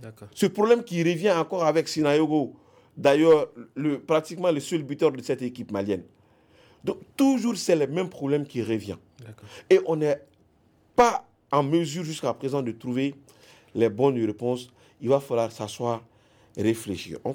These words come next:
Speaker 2: nous connaissons tous les réponses, il faut juste les appliquer.
Speaker 1: D'accord.
Speaker 2: Et la pratique, je pense qu'on on n'y est pas pour le moment.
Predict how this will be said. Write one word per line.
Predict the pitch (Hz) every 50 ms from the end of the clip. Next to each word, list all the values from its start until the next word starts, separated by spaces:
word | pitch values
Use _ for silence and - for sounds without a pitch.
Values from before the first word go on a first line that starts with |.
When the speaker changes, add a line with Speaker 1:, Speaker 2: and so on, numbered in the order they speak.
| 139 -
Speaker 2:
nous | 160 170 165
connaissons | - 220 196 196 185 - 208 202
tous | 208 - 220 - -
les | 135 117
réponses, | 107 110 110 - 135 143 147 - - _ - - - _ _ -
il | 127
faut | - - 139
juste | 131 117 113 147 160 - - - - _ _ _
les | 101 98 95 92 92 -
appliquer. | 110 113 - - 101 87 - 98 82 - -
Speaker 1:
D'accord. | - 117 113 110 107 - 98 104
Speaker 2:
Et | 143 135
la | 123 123 117
pratique, | 120 - 170 156 151 - - 208 - - - _ _ _ _ _ _ _ _ _ _ _ _
je | - 123
pense | 123 165 175 180 175
qu'on | - 147 131 123 123 117 - - _ _ _ _ _ _ _ _ _ _ _ _ _ _ -
on | - 123 - - 127 127
n'y | 127 127
est | 123
pas | 123 131 131
pour | 123 - 123 117
le | 107 107
moment. | 104 101 95 92 85